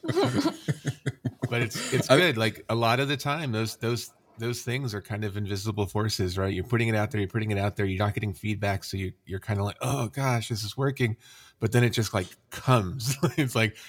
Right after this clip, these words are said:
Speaker 3: Yeah.
Speaker 2: and we hit the threshold. It, we start to see the feedback at least, you know? And,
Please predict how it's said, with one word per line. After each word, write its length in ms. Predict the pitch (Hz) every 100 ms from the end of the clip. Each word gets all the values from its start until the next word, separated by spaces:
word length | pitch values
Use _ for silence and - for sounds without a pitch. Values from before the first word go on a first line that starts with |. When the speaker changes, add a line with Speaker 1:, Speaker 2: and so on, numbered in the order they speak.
| - -
Speaker 3:
Yeah. 360 | 160 156 156
Speaker 2:
and 180 | 156 143
we 240 | 139 143
hit 320 | 113 - 151 -
the 100 | 131
threshold. 580 | 123 113 - 107 98
It, 120 | 101 -
we 100 | 110
start 320 | 107 127 127
to 100 | -
see 200 | 110 120
the 120 | 110 104
feedback 540 | - 101 95 92 -
at 100 | -
least, 380 | 98 92 - -
you 80 | 101
know? 240 | 95 101
And, 180 | 107